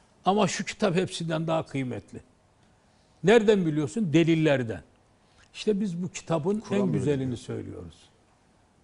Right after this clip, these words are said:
Speaker 1: Bilmem anlatabiliyorum. Allah şefaatlerinden ayırmasın. Cenab-ı Hak, e,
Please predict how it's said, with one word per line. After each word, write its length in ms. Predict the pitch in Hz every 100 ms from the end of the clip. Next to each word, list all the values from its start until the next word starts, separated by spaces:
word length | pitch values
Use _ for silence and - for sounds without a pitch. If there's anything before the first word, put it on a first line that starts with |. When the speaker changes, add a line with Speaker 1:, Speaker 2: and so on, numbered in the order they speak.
| _ -
Speaker 1:
Bilmem 280 | 139 135
anlatabiliyorum. 760 | 127 117 - 117 104 101 98 92 - _ _ _ -
Allah 240 | 156 202 185
şefaatlerinden 840 | 180 156 160 143 151 143 135 123
ayırmasın. 680 | 131 151 135 107 - 208 247 - - - - - - 110
Cenab-ı 440 | 143 156 156 135
Hak, 320 | 151 185 - - -
e, 60 | -